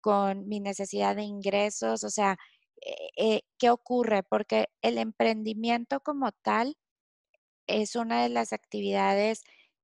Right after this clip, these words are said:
que más habilidades requiere, más energía, muchísimo enfoque, tenacidad, pero al mismo tiempo administración, eh, y esta audacia, yo le puse el password para entrar, audaz, porque yo creo que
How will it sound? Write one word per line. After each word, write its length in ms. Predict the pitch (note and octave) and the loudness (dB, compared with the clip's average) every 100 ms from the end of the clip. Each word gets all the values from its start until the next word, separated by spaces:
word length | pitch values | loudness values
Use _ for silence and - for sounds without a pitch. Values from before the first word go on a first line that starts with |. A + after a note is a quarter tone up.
| - | -4
que 160 | G3+ | -2
más 380 | G3 G#3 G#3+ - | -2 -2 -2 0
habilidades 640 | B3+ C4 A3+ G#3 G#3 G#3+ | 0 0 0 0 -2 -4
requiere, 600 | G#3 G#3 - G3+ G3 G3 | -6 -8 -2 0 2 2
más 340 | G3 G3+ G#3 A#3 | 0 -2 -2 -2
energía, 680 | A#3 A3+ G#3 - G#3 G3 G3 | 0 0 -2 -2 2 2 0
muchísimo 540 | G3 - G3+ A3 A3+ | -6 -8 -6 -2 -2
enfoque, 560 | A3+ G3+ G#3+ G3+ - G#3 | -2 -2 0 0 0 -4
tenacidad, 800 | G#3 G3+ F#3+ - G3 G3 F#3+ - - - - _ | -4 -4 -6 -4 0 2 2 0 -12 -20 -20 _
pero 140 | G#3 G3+ | 4 4
al 60 | |
mismo 300 | G3+ G3+ G#3 | 4 -4 -6
tiempo 480 | A#3 A#3 A3 - A3+ - | -2 -2 0 0 0 2
administración, 1200 | G#3 G#3+ G3+ G3 F#3+ - F#3 F3 - G3 G3 G#3 - _ _ - - | -2 -2 -6 -10 -10 -6 -4 -4 -2 0 0 -2 -12 _ _ -10 -4
eh, 180 | - G#3 - - | -2 -2 -4 -8
y 220 | G#3 G#3 | -2 2
esta 380 | G#3 - A3+ G#3+ - | 0 2 2 4 4
audacia, 680 | G#3 G3+ G3+ G3+ - A3+ | 4 4 6 4 4 2
yo 140 | A#3 G#3+ | 2 2
le 80 | G#3+ | 0
puse 240 | G#3+ G#3+ | -2 -2
el 80 | G#3+ | -2
password 500 | - G#3 G3 G#3+ G#3 | 2 2 2 0 0
para 200 | G#3+ G3+ | 0 0
entrar, 440 | G3 F#3 F#3 F#3+ F#3+ | -2 -2 0 0 0
audaz, 540 | F#3+ F#3+ F#3+ F#3+ G#3+ - - _ _ _ | 2 4 4 4 2 -6 -20 _ _ _
porque 260 | - G3+ G#3 | -4 0 0
yo 120 | G#3 | 2
creo 180 | A3+ A3 | 2 0
que 280 | - A3 A3 | 2 2 2